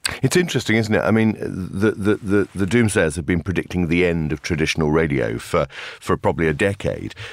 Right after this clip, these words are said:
that the internet and services when it comes to music radio, like Spotify, like Google Music, like Apple Music, would, would take control. But I think increasingly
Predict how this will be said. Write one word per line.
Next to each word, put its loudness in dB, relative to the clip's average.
that 0
the 2
internet 0
and -2
services 0
when 2
it -4
comes -2
to -6
music -2
radio, 2
like 0
Spotify, -2
like -2
Google 2
Music, 2
like -2
Apple 0
Music, 2
would, 0
would 0
take 0
control. 0
But 2
I 2
think 0
increasingly 0